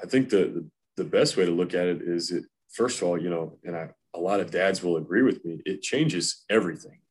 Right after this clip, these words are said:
right? So it's not just one area of your life that this changes. Um, I can remember just the day that he's born and putting him, um, taking him home, putting it, putting him in his car seat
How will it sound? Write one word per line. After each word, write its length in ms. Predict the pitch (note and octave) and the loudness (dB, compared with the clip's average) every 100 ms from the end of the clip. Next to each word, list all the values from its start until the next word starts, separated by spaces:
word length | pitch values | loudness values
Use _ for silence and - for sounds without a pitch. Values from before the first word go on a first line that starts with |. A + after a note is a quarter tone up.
| _ | _
right? 340 | F2 F2+ F#2+ - | -8 -2 -2 -2
So 220 | F#2 F2+ | 0 0
it's 240 | F2+ - | 0 -2
not 280 | G#2 G#2+ G2 | 0 0 0
just 380 | - G2 F#2 - | 2 2 2 -2
one 160 | G2 | -2
area 340 | F#2 F#2+ F#2+ F2 | 0 2 2 2
of 120 | E2 | -2
your 120 | E2+ | -4
life 280 | E2 F2+ F#2 | -4 -4 -4
that 120 | - | -10
this 180 | D#2+ - | -10 -10
changes. 760 | - F#2+ A#2 E2+ D#2+ D#2+ - _ _ _ _ - | -2 0 0 0 -6 -8 -12 _ _ _ _ -4
Um, 320 | F2 E2 D#2 | -2 -2 -2
I 120 | G#2+ | -4
can 180 | A#2 B2 | 0 0
remember 460 | A2+ G2+ F2+ F2+ E2+ | 2 2 2 0 0
just 340 | - E2+ - | -4 -8 -6
the 80 | E2+ | -6
day 300 | D2 F#2+ A2+ | -2 4 4
that 160 | A#2 | 4
he's 180 | G#2 A#2 | 2 -4
born 480 | - F2+ F#2 F#2 F#2 _ | -2 -2 0 -2 -4 _
and 400 | F2+ F2 E2+ D#2 - _ _ _ _ _ | -8 -4 -4 -6 -10 _ _ _ _ _
putting 240 | - A2 A2+ | 2 4 4
him, 380 | G#2 G2 F#2 - _ | 4 0 -4 -12 _
um, 400 | F2+ E2+ D#2+ D#2 - _ _ _ | -10 -10 -10 -14 -18 _ _ _
taking 260 | - A#2+ A2 | 0 2 2
him 120 | G2 | 0
home, 180 | G#2 F#2+ | 0 2
putting 240 | G#2+ G2 | 2 2
it, 180 | F#2+ F#2 _ _ | -2 -4 _ _
putting 220 | A#2 A2 | 0 2
him 140 | G2+ | 2
in 80 | F#2+ | 0
his 100 | D#2+ | -2
car 320 | - A2 A2 | -4 0 2
seat 380 | G#2 A2 G#2+ - | 2 0 -2 -4